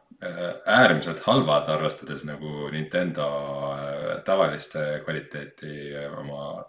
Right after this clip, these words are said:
first party mängude juures. Ja, ja see, et, äh, kogu nagu P C turg on olnud lihtsalt, n-, nüüd see on kuidagi eriti ilmselge, et see on kogu see aeg olnud lihtsalt, äh,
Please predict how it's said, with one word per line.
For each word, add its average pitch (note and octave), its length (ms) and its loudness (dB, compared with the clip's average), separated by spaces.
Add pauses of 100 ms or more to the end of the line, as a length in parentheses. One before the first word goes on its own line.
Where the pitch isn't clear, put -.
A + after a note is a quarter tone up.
(140)
first E2+ 240 -10
party D#2 260 -6
mängude D#2 380 -4
juures. D2 320 -6 (680)
Ja, D2+ 840 6
ja D#2 200 -4
see, D#2 800 2
et, D2 560 -4
äh, D2 320 -2
kogu E2+ 460 -4 (100)
nagu C#2 540 -12 (420)
P A2 240 4
C D2+ 320 -2
turg G2 480 -2
on C#2+ 160 -2
olnud C#2+ 240 -8
lihtsalt, - 720 -2 (420)
n-, G#2 240 0
nüüd C3 160 12
see F#2 160 4
on E2+ 80 4
kuidagi E2 240 6
eriti G2 300 6
ilmselge, D#2 420 0
et - 60 -10
see D#2+ 100 -8
on - 80 -10
kogu G2 400 2
see D#2 160 0
aeg E2+ 400 6
olnud C#2+ 320 -6
lihtsalt, E2 560 0
äh, C#2+ 560 -2